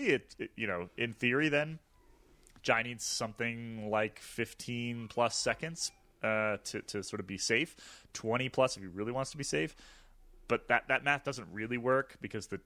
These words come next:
the, you know, the two T Ts, they, they're not apples to apples. Uh, and so you can't really just linearly do that math. Um, but nonetheless, I think it's pretty clear that Jai probably needs to be in the pink jersey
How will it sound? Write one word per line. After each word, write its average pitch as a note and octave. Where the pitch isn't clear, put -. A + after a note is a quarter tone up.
the, F#2
you -
know, E2
the D#2+
two -
T G#2
Ts, G2+
they, F#2
they're C3+
not C3
apples A2
to D#2
apples. -
Uh, F2+
and E2+
so F2+
you E2
can't -
really F2
just -
linearly F#2
do F#2+
that D#2
math. D#2+
Um, E2+
but D3+
nonetheless, C#3+
I A#2
think A#2+
it's A#2
pretty A#2
clear A2
that G2
Jai F2+
probably G#2
needs G2
to -
be F#2
in G2
the F2
pink F2
jersey D#2+